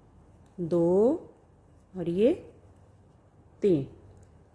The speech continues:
अब आगे ये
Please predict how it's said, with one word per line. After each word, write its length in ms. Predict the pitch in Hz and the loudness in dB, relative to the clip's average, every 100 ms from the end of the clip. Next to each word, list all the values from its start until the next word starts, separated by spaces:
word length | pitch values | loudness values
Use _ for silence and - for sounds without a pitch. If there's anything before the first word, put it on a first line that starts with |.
| _ - - _ - - - - - - - - - _ _ _ - - - - - - | _ -20 -20 _ -20 -20 -20 -20 -20 -20 -20 -20 -20 _ _ _ -20 -20 -20 -20 -20 -8
अब 220 | 190 185 | -4 2
आगे 280 | 190 196 262 370 - - - _ _ _ _ _ _ _ _ _ _ _ _ - - - | 2 4 4 2 0 -14 -20 _ _ _ _ _ _ _ _ _ _ _ _ -20 -20 -4
ये 140 | 220 | -2